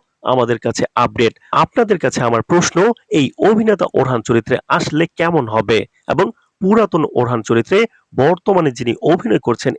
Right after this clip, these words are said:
এমরে বে, তিনি কেমন অভিনয় করছেন, তিনি ঠিক ছিল কিনা,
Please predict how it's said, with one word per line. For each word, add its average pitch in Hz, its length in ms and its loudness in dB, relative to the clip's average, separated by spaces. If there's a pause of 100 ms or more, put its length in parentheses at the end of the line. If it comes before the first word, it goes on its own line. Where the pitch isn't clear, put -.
এমরে 175 300 0
বে, 143 140 2 (380)
তিনি 139 180 0 (100)
কেমন 175 340 0
অভিনয় 117 400 -2
করছেন, 190 380 0 (400)
তিনি 127 180 2 (120)
ঠিক - 240 -2
ছিল 120 180 -4 (140)
কিনা, 165 260 2